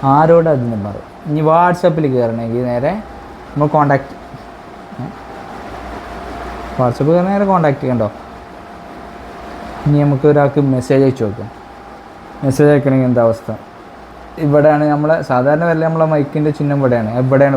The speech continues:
വന്നിട്ടുള്ളത്. അപ്പോൾ അതിൽ നോക്കിയിട്ട് കാര്യമുണ്ടോ?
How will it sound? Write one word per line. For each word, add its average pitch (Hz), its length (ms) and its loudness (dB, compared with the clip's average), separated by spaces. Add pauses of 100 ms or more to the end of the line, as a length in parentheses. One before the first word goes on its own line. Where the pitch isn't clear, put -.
വന്നിട്ടുള്ളത്. 110 400 -4 (380)
അപ്പോൾ 139 200 -4 (1120)
അതിൽ 135 220 2
നോക്കിയിട്ട് 147 320 2 (100)
കാര്യമുണ്ടോ? 135 400 2